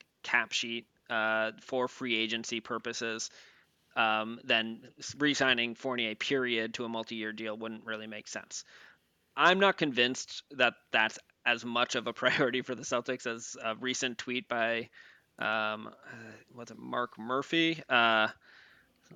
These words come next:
uh, may-, maybe not. Uh, somebody, some, somebody on the Celtics beat re-, tweeted, uh, just about, I don't know, thirty minutes before we hopped on to record this, um,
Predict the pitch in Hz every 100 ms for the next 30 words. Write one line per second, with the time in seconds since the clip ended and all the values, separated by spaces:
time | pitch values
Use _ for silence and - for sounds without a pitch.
0 | - - 117 123 123 135 127 113 113 110
1 | - 131 127 156 151 143 131 131 190 175
2 | 143 - - - 202 143 127 120 120 127
3 | 120 117 - 117 113 127 139 143 - -
4 | 135 117 117 113 110 - - - 117 113
5 | - _ _ - 131 - 113 113 107 -
6 | _ - 107 110 110 - - 131 120 113
7 | 117 - 110 - 113 110 - 127 117 113
8 | 110 113 113 110 110 - 170 147 120 117
9 | - - - - - _ 135 123 120 113
10 | 113 113